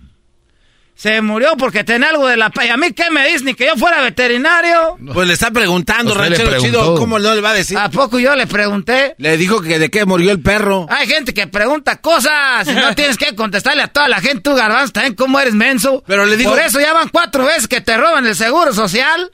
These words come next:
Speaker 2: Oiga, ranchero chido, esas son cosas personales, no tiene que andar anunciando.
Speaker 1: <laughs>
Speaker 2: Oiga,
Speaker 1: A ver,
Speaker 2: ¿qué
Speaker 1: el
Speaker 2: es?
Speaker 1: garbanzo le pregunta que cuál es seguro.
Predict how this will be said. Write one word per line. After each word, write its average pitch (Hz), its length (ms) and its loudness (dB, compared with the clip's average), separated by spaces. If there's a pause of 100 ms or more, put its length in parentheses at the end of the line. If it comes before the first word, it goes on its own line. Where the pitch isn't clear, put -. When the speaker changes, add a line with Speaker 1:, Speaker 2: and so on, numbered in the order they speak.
(320)
Speaker 2:
Oiga, 180 720 -2
ranchero 185 360 -2
chido, 214 160 0
esas 180 180 -2
son 196 160 0
cosas 190 300 0
personales, 170 600 0
no 196 100 0
tiene 180 200 -2
que 196 120 -2
andar 202 200 0
anunciando. 202 480 -2 (100)
Speaker 1:
<laughs> - 100 -18
Speaker 2:
Oiga, 226 240 2
Speaker 1:
A 226 40 0
ver, 269 100 2
Speaker 2:
¿qué 254 140 0
Speaker 1:
el 277 60 0
Speaker 2:
es? 269 40 0
Speaker 1:
garbanzo 294 440 0
le 254 240 0
pregunta 254 420 -2
que 220 180 -2
cuál 262 180 0
es 269 80 -2
seguro. 262 500 -2